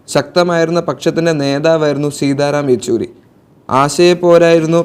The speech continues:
പക്ഷങ്ങളുടെ സൃഷ്ടിച്ചതെങ്കിലും മാധ്യമങ്ങൾ അവയെ സൗകര്യാർത്ഥം യെച്ചൂരി, യെച്ചൂരി പക്ഷമെന്നും കരാട്ട് പക്ഷമെന്നും വിശേഷിപ്പിച്ചു. കോൺഗ്രസിനോടുള്ള സമീപനവും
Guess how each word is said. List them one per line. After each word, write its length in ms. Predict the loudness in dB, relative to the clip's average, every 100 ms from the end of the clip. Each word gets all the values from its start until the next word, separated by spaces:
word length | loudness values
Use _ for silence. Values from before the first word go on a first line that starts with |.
| -2
പക്ഷങ്ങളുടെ 540 | -6 -2 -2 0 -2
സൃഷ്ടിച്ചതെങ്കിലും 760 | -2 -2 -2 0 0 2 0 0 -6 -16 -2
മാധ്യമങ്ങൾ 600 | 0 2 2 0 0 0
അവയെ 400 | 0 2 2 0
സൗകര്യാർത്ഥം 840 | 0 0 0 2 2 0 -4 -2
യെച്ചൂരി, 600 | -4 0 0 2 2 0 -6 -20 _ _ _ -2
യെച്ചൂരി 380 | -2 4 6 8
പക്ഷമെന്നും 640 | 4 -2 -2 0 0 -4 -8 -14 0
കരാട്ട് 380 | 4 4 2 -2
പക്ഷമെന്നും 560 | -4 -2 -2 -2 -4 -6 _ -10
വിശേഷിപ്പിച്ചു. 680 | -2 0 0 -2 -4 -8 -12 _ _ -2
കോൺഗ്രസിനോടുള്ള 840 | 2 4 2 0 0 2 4 4
സമീപനവും 800 | 4 2 2 2 2 2 2